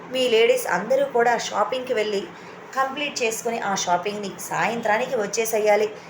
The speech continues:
అని నరేష్ వాళ్ళందరికీ కూడా ఆర్డర్ వేస్తాడు. అబ్బా డాడీ, మరి ఇంత తక్కువ టైమ్ అయితే ఎలా? కనీసం ఒక రెండు రోజులు ముందన్నా మాకు ఇన్ఫర్మేషన్ ఇవ్వాలి కదా, అన్నీ మ్యాచింగ్ చూసుకోవాలి,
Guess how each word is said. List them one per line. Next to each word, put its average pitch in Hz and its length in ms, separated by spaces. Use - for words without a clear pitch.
అని 277 220
నరేష్ 233 500
వాళ్ళందరికీ 202 680
కూడా 208 240
ఆర్డర్ 190 340
వేస్తాడు. 180 440
అబ్బా 190 260
డాడీ, 196 320
మరి 247 280
ఇంత 269 420
తక్కువ 294 340
టైమ్ 226 280
అయితే 226 240
ఎలా? 170 280
కనీసం 233 580
ఒక 247 140
రెండు 190 360
రోజులు 226 380
ముందన్నా 226 560
మాకు 285 320
ఇన్ఫర్మేషన్ 302 560
ఇవ్వాలి 208 380
కదా, 190 300
అన్నీ 330 400
మ్యాచింగ్ 196 520
చూసుకోవాలి, 214 600